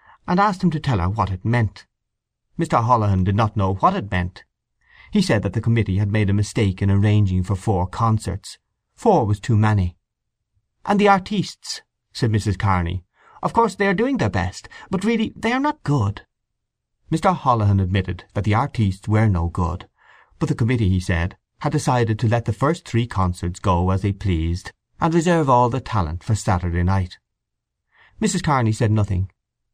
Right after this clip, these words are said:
but as the mediocre items followed one another on the platform,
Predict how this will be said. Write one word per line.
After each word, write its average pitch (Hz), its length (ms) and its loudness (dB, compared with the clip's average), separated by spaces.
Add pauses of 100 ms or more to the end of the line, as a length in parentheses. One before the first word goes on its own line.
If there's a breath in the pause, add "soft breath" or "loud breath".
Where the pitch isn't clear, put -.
(320)
but 135 260 -2 (220)
as 131 140 0
the 135 80 0
mediocre 143 600 0
items 92 380 0
followed 101 360 0
one 104 200 2
another 98 340 0
on 90 120 0
the 87 60 -2
platform, 92 800 -4